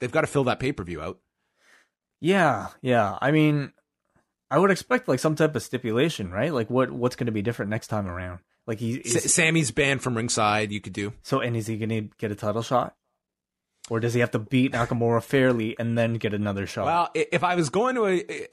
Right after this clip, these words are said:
Speaker 1: an I C title match at the pay-per-view, Ali probably would have won this on this week. But
Speaker 2: Yeah.
Speaker 1: let's see where they go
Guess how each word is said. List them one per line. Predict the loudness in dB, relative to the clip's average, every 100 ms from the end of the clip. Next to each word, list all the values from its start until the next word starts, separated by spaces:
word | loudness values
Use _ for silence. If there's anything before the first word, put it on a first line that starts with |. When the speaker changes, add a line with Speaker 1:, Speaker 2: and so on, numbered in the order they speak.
| -8
Speaker 1:
an | -2
I | 0
C | 2 0
title | 0 2
match | 0 -2
at | -4
the |
pay-per-view, | -2 0 0 0 2
Ali | 0 0 0
probably | 0 0 0
would | 2
have | 2
won | 0 -2
this | -4 -4 -6
on | -8 -8
this | -6 -8
week. | -10 -14 -10
But | -10 -10
Speaker 2:
Yeah. | -16 _ _
Speaker 1:
let's | -2 2
see | 4
where | 4 4
they | 2
go | -2 -8